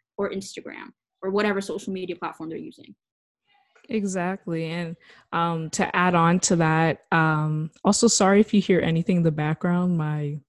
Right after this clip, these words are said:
Speaker 2: my sister and my <laughs> mom are watching the protest right now, but, um, I feel like there's a lot of personal responsibility that you need to have, and you, I don't, I don't think you owe to s-, your social media followers, but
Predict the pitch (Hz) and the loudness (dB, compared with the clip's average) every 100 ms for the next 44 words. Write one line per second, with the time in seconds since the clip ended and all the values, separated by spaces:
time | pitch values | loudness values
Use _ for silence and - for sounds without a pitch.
0 | _ 277 - - 147 143 - 160 - 160 | _ -20 -18 -12 -8 -8 -8 -8 -6 -6
1 | 151 147 _ - 180 156 156 151 147 147 | -4 -6 _ -4 -2 -2 -2 -4 -4 -6
2 | - - - - 170 - 165 151 156 - | -12 -20 -16 -8 -8 -8 -10 -8 -10 -10
3 | 156 - 165 165 175 208 180 165 160 - | -12 -10 -10 -8 -10 -12 -10 -10 -10 -10
4 | 165 156 156 156 _ _ - _ _ - | -10 -8 -12 -14 _ _ -20 _ _ -20
5 | - _ 233 233 349 330 285 262 240 - | -20 _ -2 0 -2 -2 0 2 2 4
6 | 208 - 220 208 185 185 180 175 180 180 | 2 2 0 0 0 -2 0 2 4 2
7 | 165 165 170 185 208 190 185 160 - _ | 0 -2 0 0 0 -2 -4 -6 -10 _
8 | - 165 175 180 160 160 175 175 170 170 | -8 -6 -2 0 0 -2 -4 -6 -4 -4
9 | 185 180 175 170 - _ 233 254 233 - | -4 -4 -4 -6 -10 _ -8 -6 -8 -14
10 | _ - 262 294 311 240 202 - - 156 | _ -8 -6 -4 -6 -4 -4 -6 -10 -8
11 | 165 226 311 359 _ _ _ _ - 302 | -4 -4 -6 -10 _ _ _ _ -12 -8
12 | - - 269 269 254 - 262 254 254 240 | -8 -6 -8 -6 -8 -8 -6 -4 -4 -4
13 | 233 226 - 202 214 233 247 220 202 196 | -6 -6 -6 -6 -6 -6 -8 -8 -8 -6
14 | 180 | -6